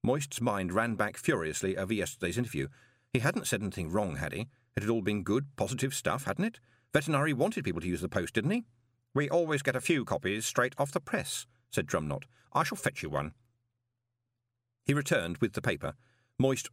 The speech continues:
unfolded it, took in the front page in one moment of agony, read a few sentences, put his hand over his eyes and said, "Oh, gods."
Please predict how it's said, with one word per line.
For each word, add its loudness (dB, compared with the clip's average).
unfolded 2
it, -2
took 2
in 0
the -4
front 0
page 2
in 0
one 2
moment 2
of -6
agony, 2
read 0
a -2
few 0
sentences, 0
put -4
his -4
hand 0
over -2
his -2
eyes -2
and -2
said, -2
"Oh, -2
gods." -6